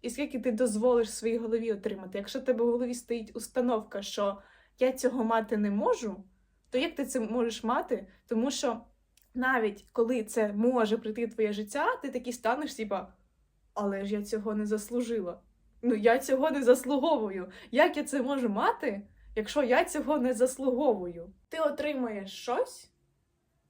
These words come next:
до прикладу, да, чого ти сильно бажаєш, тоді, коли ти будеш готовий до цього. Коли ти елементарно зможеш це зробити, да? До прикладу, можна задуматися, щоб, е, простіше зрозуміти,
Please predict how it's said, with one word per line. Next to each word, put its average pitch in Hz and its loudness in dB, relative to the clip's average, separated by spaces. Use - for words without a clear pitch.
до 226 -8
прикладу, 233 0
да, 240 -4
чого 220 -8
ти 208 -10
сильно 202 -4
бажаєш, 196 -6
тоді, 214 -6
коли 262 -4
ти 247 -4
будеш 214 -8
готовий 196 -6
до 175 -16
цього. 170 -14
Коли 262 -2
ти 254 -4
елементарно 247 0
зможеш 233 0
це 214 -4
зробити, 190 -6
да? 202 -4
До 220 -6
прикладу, 254 -2
можна 233 -4
задуматися, 208 -2
щоб, 196 -6
е, 208 -8
простіше 233 -6
зрозуміти, 202 -6